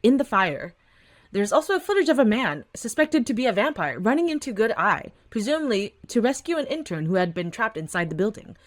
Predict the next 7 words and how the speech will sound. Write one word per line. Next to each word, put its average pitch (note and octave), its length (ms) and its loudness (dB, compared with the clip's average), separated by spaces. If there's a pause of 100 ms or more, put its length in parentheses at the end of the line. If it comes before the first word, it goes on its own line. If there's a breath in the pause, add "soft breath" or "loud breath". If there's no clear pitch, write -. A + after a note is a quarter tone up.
(360 loud breath)
Authorities A#3 520 4
still C#4 160 4
have C4 160 2
not B3 160 2
identified E3+ 500 0
this D#3 200 -8
man. D3 320 -10